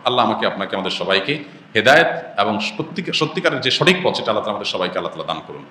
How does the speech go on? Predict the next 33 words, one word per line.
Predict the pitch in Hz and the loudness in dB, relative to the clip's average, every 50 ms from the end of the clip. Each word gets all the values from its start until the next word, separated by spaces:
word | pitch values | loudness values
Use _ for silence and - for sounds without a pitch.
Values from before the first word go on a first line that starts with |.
| - - - - - - - - - - - - | -20 -20 -20 -20 -20 -20 -20 -20 -20 -16 4 6
ঈদ | 147 147 160 | 8 10 10
মিলাদ, | 180 185 170 175 170 165 175 175 - - | 8 8 6 4 4 4 0 -4 2 4
ঈদ | 156 156 175 | 6 6 6
মিলাদুন | 175 175 170 165 170 165 | 6 6 6 4 4 4
নবী | 165 160 175 180 170 | 2 4 4 2 2
ও | 160 151 | 2 2
সিরাতুন | 147 - - 151 143 143 147 147 | 2 0 2 2 2 2 2 2
নবীর | 143 139 139 131 127 139 135 | 2 2 2 2 2 2 2
মধ্যে | 131 127 127 143 | 0 0 0 0
পার্থক্য | 139 143 120 - - 147 - - 123 | -2 -2 -2 0 0 0 0 0 -2
কি? | - - - - - - - - - - - - - - - - - - - - - - - | -4 -4 -6 -8 -10 -14 -20 -20 -20 -20 -20 -20 -20 -20 -20 -20 -20 -20 -20 -20 -16 -6 2
মিলাদুন | 123 127 127 143 156 156 160 160 151 | 4 6 8 8 8 8 8 6 6
নবী | 147 156 151 | 6 6 6
মানে | 131 123 135 139 | 6 4 4 4
হলো | 131 135 147 160 | 2 2 2 2
নবী | 147 120 117 117 | 2 2 2 2
সাল্লাল্লাহু | - 135 123 127 120 120 127 | 2 2 2 2 2 2 0
আলাইহি | 127 127 131 127 117 92 | 0 0 0 -2 -2 -2
সাল্লামের | |
জন্ম, | 104 98 92 98 113 160 - - - - - - - - - - - | -2 -2 0 0 0 0 -2 -4 -8 -10 -14 -16 -20 -20 -20 -8 -6
আর | - | -4
সিরাতুন | - - - 165 156 151 - - 131 123 | -4 0 2 2 2 2 0 0 0 2
নবী | 120 131 139 | 2 2 2
মানে | 131 139 143 147 147 139 | 0 0 -2 -2 -2 -2
হলো | 147 156 | -2 -2
নবী | 131 113 120 | -2 -4 -2
করিম | 113 131 127 | 0 -2 -2
সাল্লাল্লাহু | 123 - 131 120 | 0 0 0 0
আলাইহি | 113 110 - | 0 0 0
সাল্লামের | - 127 135 143 160 165 143 | 0 0 0 0 0 -2 -4
জীবনী, | - 107 107 - 208 104 180 - - - - - - - - - - - - - - - - - - - | -4 0 2 4 4 4 4 2 0 -6 -14 -18 -20 -20 -20 -20 -20 -20 -20 -20 -20 -20 -20 -20 -20 -10
জীবনচরিত। | - - 123 123 123 110 - 120 104 101 85 - 76 - - - - - - - - - - - | -6 -2 0 2 2 2 2 2 2 2 0 -2 -4 -6 -8 -10 -14 -18 -20 -20 -20 -20 -8 -2
তো | - 120 110 110 110 107 - - - | 2 4 4 4 4 2 -2 -6 -10